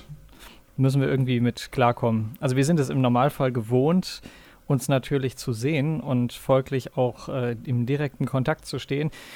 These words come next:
Aber wir, ich glaube, wir werden das irgendwie hinkriegen, auch mit dem, äh, entsprechenden Maßnahmen, die wir einhalten,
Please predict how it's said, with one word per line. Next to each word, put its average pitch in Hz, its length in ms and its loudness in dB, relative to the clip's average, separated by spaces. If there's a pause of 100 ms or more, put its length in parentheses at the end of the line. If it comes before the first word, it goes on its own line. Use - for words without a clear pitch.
(120)
Aber 143 220 4
wir, 151 80 2
ich - 160 -2
glaube, 160 220 4
wir 147 80 4
werden 139 160 2
das 135 120 0
irgendwie 131 280 0
hinkriegen, 120 520 2
auch 123 280 -2
mit - 320 -2
dem, 113 420 2 (120)
äh, 117 260 -2 (280)
entsprechenden 123 640 0
Maßnahmen, 123 600 4
die 120 160 0
wir 117 100 2
einhalten, 123 640 0